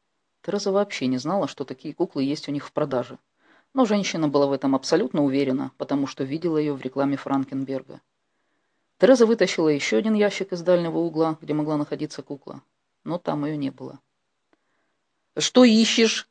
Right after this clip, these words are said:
спросила её мисс Сантини. Мисс Сантини была простужена. «Мягкую куклу, которая плачет», сказала Тереза.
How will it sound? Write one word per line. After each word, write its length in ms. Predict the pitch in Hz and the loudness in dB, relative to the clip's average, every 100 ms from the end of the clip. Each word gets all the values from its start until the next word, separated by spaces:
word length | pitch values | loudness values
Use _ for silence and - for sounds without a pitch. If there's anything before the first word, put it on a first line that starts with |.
| _ | _
спросила 480 | - 196 196 214 196 | 0 0 2 4 6
её 180 | 196 | 6
мисс 160 | 190 190 | 4 -2
Сантини. 580 | - 185 180 180 160 156 _ _ _ _ | -4 -4 -4 -6 -6 -10 _ _ _ _
Мисс 180 | 180 202 | -10 -8
Сантини 400 | 175 160 180 170 | -6 -8 -8 -6
была 220 | 135 139 | -4 -4
простужена. 680 | 139 131 - 131 123 127 131 _ _ _ _ _ _ _ - | -4 -6 -6 -10 -8 -12 -12 _ _ _ _ _ _ _ 4
«Мягкую 400 | 254 262 269 262 | 4 4 -2 0
куклу, 320 | 240 - 151 | 0 2 2
которая 360 | 175 180 180 | 2 4 2
плачет», 520 | 180 165 127 - - _ _ _ _ _ | 4 2 0 -4 -14 _ _ _ _ _
сказала 380 | - 147 143 139 | -12 -4 0 0
Тереза. 420 | 139 131 120 127 | 0 -4 -4 -12